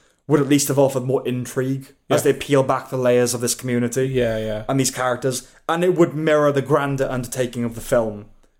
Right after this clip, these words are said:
Speaker 1: which is to elucidate, um, and document a piece of American history that's unknown to most.
Speaker 2: Mm.
Speaker 1: As the feds uncover the truth about the conspiracy, we discover the historical truth. So there's a nice symbiosis of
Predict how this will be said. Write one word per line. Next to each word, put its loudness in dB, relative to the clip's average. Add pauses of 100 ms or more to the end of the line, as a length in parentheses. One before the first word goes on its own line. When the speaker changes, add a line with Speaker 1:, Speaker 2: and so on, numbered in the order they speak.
(140)
Speaker 1:
which 0
is -4
to -2
elucidate, 0 (160)
um, -2
and -4
document 0
a -20
piece -6
of -10
American -4 (300)
history -2
that's -2
unknown 0
to -12
most. -6
Speaker 2:
Mm. -8 (360)
Speaker 1:
As -2
the -4
feds -2
uncover -2
the -2
truth -2
about 0
the -12
conspiracy, -2 (420)
we 2
discover 0
the -6
historical -2
truth. -10 (480)
So 0
there's 4
a 4
nice 2
symbiosis 0
of -4